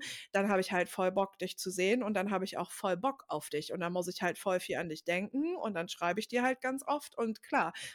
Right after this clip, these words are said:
wenn wir uns getroffen haben und zum Beispiel die Nacht miteinander verbracht haben oder bei McDonald's 'n McFlurry zusammen gegessen haben, dann, ähm, bin ich erst mal quasi so,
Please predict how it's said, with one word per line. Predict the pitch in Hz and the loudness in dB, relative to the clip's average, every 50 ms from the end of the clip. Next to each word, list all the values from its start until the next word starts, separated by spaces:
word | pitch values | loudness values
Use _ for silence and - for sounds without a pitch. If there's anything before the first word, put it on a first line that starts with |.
| - - | -4 -2
wenn | 175 185 | 0 0
wir | 180 175 | 2 0
uns | 170 160 - | 0 -2 -4
getroffen | - 175 - - 190 190 - - 254 262 | -8 -6 0 0 0 0 2 0 0 2
haben | 269 277 277 294 285 | 4 4 2 2 -2
und | 202 196 185 - | -4 -6 -8 -10
zum | - 175 175 | -6 -2 0
Beispiel | 165 165 - - 170 165 | 0 0 0 -4 -6 -6
die | 165 160 | -4 -2
Nacht | 160 165 170 - - 208 | -2 -2 -2 -4 -4 -6
miteinander | 220 - - 220 226 240 240 233 247 | -6 -4 -4 -4 -2 -2 -2 -2 -2
verbracht | - - 247 240 247 247 262 - - - - | -2 -2 -2 0 0 0 0 -2 -4 -2 0
haben | 269 262 277 269 254 202 | 2 2 2 0 0 -2
oder | 196 190 180 175 | 0 0 2 0
bei | 175 175 170 165 165 165 - - - - - - - | 2 2 2 2 2 2 0 -4 -10 -10 -12 -8 -4
McDonald's | - 175 170 185 180 175 180 180 170 - - | -2 -2 0 2 2 2 2 2 0 -2 -4
'n | 180 175 | -2 -2
McFlurry | 165 156 - - - 156 160 175 185 208 220 | -2 -2 -2 -4 -2 0 2 4 4 2 2
zusammen | - - 247 254 262 262 254 262 | -2 -2 -2 0 0 0 0 0
gegessen | 262 247 240 254 247 - - 262 254 | -2 -2 -2 -4 -4 -4 -6 -4 -4
haben, | 254 262 269 269 269 302 294 226 | -2 -2 -2 -2 -2 -2 -2 -2
dann, | 190 151 156 165 175 185 220 254 262 - | 0 0 0 0 0 0 0 0 0 0
ähm, | - 208 214 214 214 220 226 233 - _ _ _ _ _ _ - - 233 | 0 0 0 0 0 -2 -4 -4 -8 _ _ _ _ _ _ -10 -6 -2
bin | 220 208 202 202 | 0 2 2 2
ich | 214 214 214 | 2 2 2
erst | 214 208 226 - - | 2 2 2 0 0
mal | 240 233 | -2 -2
quasi | - - 247 240 247 240 247 247 | 0 0 2 2 2 2 0 0
so, | 233 247 254 254 262 269 | 2 4 4 4 4 4